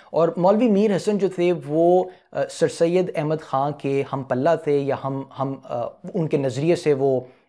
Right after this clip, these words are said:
अ, अ, उनसे, उनके नज़रिए से वो, वो मुत्तफ़िक थे। तो वो अपने स्टूडेंट्स में और ख़ास तौर पर अलामा इकबाल में वो कोशिश करते थे कि उस सोच को, अ, अ, पैदा कर सकें, अ, जिसकी तरवीज और जिसकी, अ, जो तबलीग है वो एक ज़माने में सर सैयद अहमद ख़ां ने की।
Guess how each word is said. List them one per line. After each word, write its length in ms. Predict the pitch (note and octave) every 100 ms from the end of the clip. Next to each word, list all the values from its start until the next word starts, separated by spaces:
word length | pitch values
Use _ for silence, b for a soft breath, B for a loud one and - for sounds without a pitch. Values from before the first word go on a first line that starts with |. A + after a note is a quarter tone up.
| -
अ, 60 | C#3+
अ, 440 | B2+ A#2+ B2+ A2+ -
उनसे, 260 | D3+ C3 -
उनके 180 | D3 C#3
नज़रिए 380 | C3+ B2 D3+ D#3+
से 140 | D#3
वो, 300 | C3 C3 B2 C3+
वो 60 |
मुत्तफ़िक 540 | B2 B2+ - G3+ F#3+ E3
थे। 120 | -
तो 380 | - - - E3+
वो 140 | F3+
अपने 160 | F3+ F3
स्टूडेंट्स 560 | - F#3 G3+ A3 -
में 200 | F#3+ G3+
और 260 | - C#3 -
ख़ास 280 | - D#3 D#3
तौर 120 | D3+
पर 220 | D3 D3+ C#3+
अलामा 360 | C#3 B2+ C3
इकबाल 340 | C#3 B2+ C#3 D3+
में 100 | C#3
वो 100 | C3+
कोशिश 380 | D#3+ D#3 F#3+
करते 280 | - D3+ D3
थे 100 | D3+
कि 120 | C#3+
उस 300 | D3 D3+ -
सोच 240 | D#3+ F3+ F3+
को, 260 | D#3+ D3
अ, 400 | B2+ - _ -
अ, 300 | C#3 C3 -
पैदा 400 | C#3 - C#3+ D#3
कर 160 | D#3+ C#3+
सकें, 380 | - C#3+ C#3 C#3 b -
अ, 120 | C3
जिसकी 380 | B2+ C3 - D#3
तरवीज 600 | - B2 C3+ D3 A#2 - -
और 240 | B2+ A#2+ A#2+
जिसकी, 480 | A#2+ - C3+ B2+ B2+
अ, 380 | - A#2+ A2+ G#2+
जो 100 | B2
तबलीग 460 | B2 A#2 A#2+ D#3+ E3
है 100 | C#3
वो 120 | B2
एक 100 | B2+
ज़माने 320 | A#2 A#2+ A#2+ B2
में 100 | A#2+
सर 140 | C3+
सैयद 320 | - C3 B2+
अहमद 200 | A#2 A2
ख़ां 200 | - B2
ने 100 | G#2+
की। 200 | - F#2+